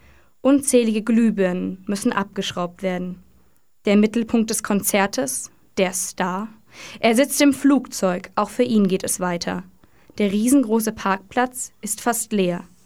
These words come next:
Alle fünfzigtausend sind wieder weg. Nur ihren Müll,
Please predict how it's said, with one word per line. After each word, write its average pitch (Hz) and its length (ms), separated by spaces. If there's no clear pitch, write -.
Alle 277 220
fünfzigtausend 269 1160
sind 269 240
wieder 262 220
weg. 190 300
Nur 254 220
ihren 294 340
Müll, 190 320